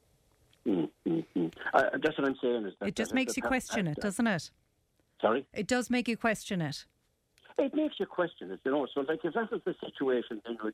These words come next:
Speaker 1: just take, for example, the, the, the, the, there was a, it was rife around for some of the, of the, um, nursing homes, uh, and the environment that they were wa-, in, uh, that those people were in, because number one, they were old, number two, they were probably their autoimmune system was not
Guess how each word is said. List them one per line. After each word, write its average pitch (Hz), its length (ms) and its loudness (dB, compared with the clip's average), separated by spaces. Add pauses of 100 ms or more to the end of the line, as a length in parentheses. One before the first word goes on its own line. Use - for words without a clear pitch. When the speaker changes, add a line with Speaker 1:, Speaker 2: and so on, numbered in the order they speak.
Speaker 1:
just 262 220 2
take, 190 160 2
for - 80 -8
example, 98 320 -2
the, 107 240 0
the, 101 220 -2
the, 95 340 -2 (200)
the, 110 80 0 (180)
there 95 80 2
was 90 220 -2
a, 95 80 4
it 85 60 -4 (440)
was 98 120 2 (140)
rife 135 220 0
around 101 360 -4
for 95 100 -8 (100)
some 101 140 0
of 95 80 -4
the, 92 180 0
of 95 360 -2
the, 98 320 0
um, 87 400 0
nursing 117 280 0
homes, 80 300 -4 (600)
uh, 98 200 0
and 92 140 -2
the 104 100 2
environment 95 500 0 (160)
that 98 180 0
they 107 160 0
were 95 140 -2
wa-, 110 320 -2
in, 110 340 -2
uh, 104 100 -2 (140)
that 101 160 0
those 117 320 2
people 98 240 -6
were 92 180 -2
in, 92 160 0
because 95 300 -8 (260)
number 110 180 4
one, 107 200 2
they 101 60 -2
were 95 180 -2
old, 92 300 -2 (140)
number 92 280 -10
two, 107 160 0
they 92 80 -2
were 85 60 -2
probably 90 280 0
their 92 100 0
autoimmune 98 580 -2 (120)
system - 280 -4
was 82 120 -4
not 98 180 2